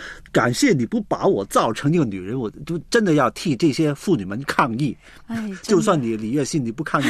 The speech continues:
Speaker 1: 我也抗议。
Speaker 2: <laughs> 哇，罗大哥，呃，因为呢，你不是犹太人呢，我觉得，哎，
Speaker 1: 幸好。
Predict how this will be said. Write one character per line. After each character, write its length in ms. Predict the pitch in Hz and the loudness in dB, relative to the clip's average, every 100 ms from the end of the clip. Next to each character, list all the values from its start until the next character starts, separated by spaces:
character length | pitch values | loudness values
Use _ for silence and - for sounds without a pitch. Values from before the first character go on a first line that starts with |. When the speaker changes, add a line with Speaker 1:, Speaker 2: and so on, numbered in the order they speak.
| - | 0
Speaker 1:
我 40 | |
也 80 | 175 | 0
抗 220 | 254 156 120 | 0 -2 -2
议。 160 | 113 98 - | -6 -10 -14
Speaker 2:
<laughs> 240 | - - - | -14 -14 -10
哇， 180 | 226 190 | -8 -6
罗 160 | 190 | -6
大 220 | 220 240 | -6 -6
哥， 220 | 214 220 202 | -8 -8 -10
呃， 260 | - 180 175 | -10 -12 -12
因 320 | - 214 220 | -10 -6 -4
为 120 | 214 | -4
呢， 100 | 185 | -4
你 120 | 170 165 | -4 -6
不 160 | 175 | -6
是 300 | 180 - 180 | -6 -4 -4
犹 180 | 160 165 | -4 -6
太 280 | - 214 180 | -6 -8 -8
人 160 | 151 175 | -6 -6
呢， 240 | 165 160 | -6 -8
我 100 | 156 | -10
觉 160 | 156 180 | -10 -10
得， 160 | 170 185 | -6 -6
哎， 160 | - | 0
Speaker 1:
幸 100 | 175 | 0
好。 260 | 113 127 | 2 -2